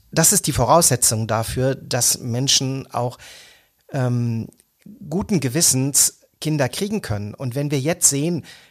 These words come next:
dass Zeiten in Kindertageseinrichtungen gekürzt werden und Mütter dann nicht mehr arbeiten gehen können, weil keine Erzieherinnen da sind, ähm, wenn man sieht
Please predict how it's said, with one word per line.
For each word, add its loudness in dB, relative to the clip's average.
dass 0
Zeiten 2
in -4
Kindertageseinrichtungen -2
gekürzt 0
werden 0
und -2
Mütter 2
dann -4
nicht -2
mehr 0
arbeiten 4
gehen -4
können, 0
weil 2
keine 2
Erzieherinnen 0
da -2
sind, -4
ähm, -2
wenn -2
man 2
sieht 0